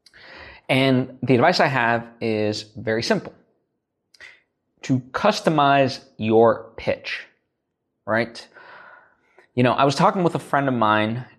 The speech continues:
uh, very recently, and I told him how, you know, it took me about an hour to write this one email to someone, uh, you know, pitching them my feature film.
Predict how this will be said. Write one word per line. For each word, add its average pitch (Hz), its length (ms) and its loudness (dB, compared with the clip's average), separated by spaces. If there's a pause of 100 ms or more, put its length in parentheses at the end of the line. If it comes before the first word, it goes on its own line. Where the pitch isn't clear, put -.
(160)
uh, 107 140 -4
very 120 220 4
recently, 117 720 -2 (180)
and 104 580 -4
I 110 380 -4 (100)
told 127 320 0
him 110 420 -2
how, 104 640 -2 (120)
you 107 80 -6
know, 98 140 -8 (140)
it - 180 -14
took - 240 -6
me 110 360 -2
about 107 240 2
an 107 100 -10
hour 117 300 2
to - 200 -8
write 104 640 -2
this 110 300 -10
one 104 300 -6
email 185 420 0 (520)
to 120 140 -4
someone, 104 600 -2 (480)
uh, - 220 -14 (340)
you 117 80 -6
know, - 160 -8
pitching 117 340 0
them 107 420 -2
my 101 600 -4
feature 107 220 -6
film. 123 340 0